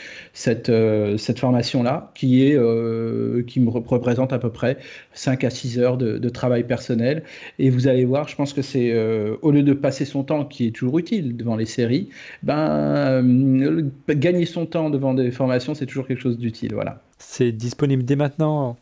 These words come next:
Speaker 1: Au moment d'en-, où on enregistre l'émission, on fait les derniers tests techniques pour qu'il n'y ait pas de soucis et de mauvaises surprises pour chacun, parce que quand même, c'est des petites manipulations et du dev.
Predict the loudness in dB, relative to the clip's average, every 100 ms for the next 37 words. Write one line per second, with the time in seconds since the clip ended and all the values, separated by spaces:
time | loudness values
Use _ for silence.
0 | -4 0 2 4 4 2 0 -4 -4 -4
1 | -4 -4 -4 -4 0 2 0 -2 -2 -2
2 | -2 0 2 2 4 4 4 4 2 -2
3 | -2 -2 0 0 0 0 -2 -2 2 2
4 | 4 2 2 2 2 0 0 -6 -2 -4
5 | -4 -10 -8 0 4 4 4 0 -6 -6
6 | -8 -8 -6 -6 -4 -6 -6 -4 -2 -4
7 | -4 -4 -4 -2 -2 0 0 0 0 -2
8 | -2 0 0 0